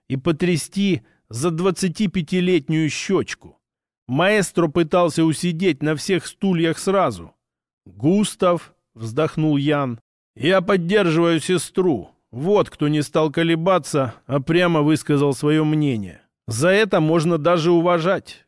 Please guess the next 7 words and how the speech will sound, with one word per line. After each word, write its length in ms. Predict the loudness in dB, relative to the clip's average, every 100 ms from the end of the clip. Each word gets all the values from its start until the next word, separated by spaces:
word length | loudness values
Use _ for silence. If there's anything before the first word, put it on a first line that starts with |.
| _
Гордей 640 | -12 -2 2 2 0 0 0
подставил 680 | 2 -2 0 -2 0 0
всех 340 | -2 0 -2 0
нас. 480 | -2 -2 -4 -14 -18 _
Это 260 | -4 0 2
его 280 | 2 4 2
ошибка. 640 | 2 -2 -4 -8 -20 -20